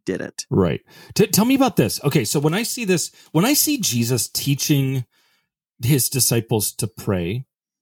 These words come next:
Speaker 1: Mm-hmm.
Speaker 2: he, he's obviously, the, the whole Sermon on the Mount is set up with Jesus, um,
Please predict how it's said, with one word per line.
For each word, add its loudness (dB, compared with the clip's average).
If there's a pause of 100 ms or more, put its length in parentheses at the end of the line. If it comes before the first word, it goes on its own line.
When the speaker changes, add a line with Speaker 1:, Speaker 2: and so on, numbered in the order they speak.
(160)
Speaker 1:
Mm-hmm. 2 (300)
Speaker 2:
he, 0
he's 2
obviously, 2
the, 0
the 4
whole 4
Sermon 0
on 2
the 2
Mount 0
is -2
set 0
up -2
with 0
Jesus, -4 (420)
um, -2